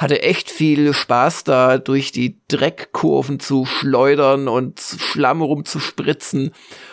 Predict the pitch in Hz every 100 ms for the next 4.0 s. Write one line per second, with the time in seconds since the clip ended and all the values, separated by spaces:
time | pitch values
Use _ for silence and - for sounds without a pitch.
0 | - - 156 156 151 156 - 143 190 -
1 | 127 196 165 151 117 185 - 160 135 131
2 | 131 160 156 - - 139 - - 143 -
3 | 147 151 - 139 165 151 120 120 127 147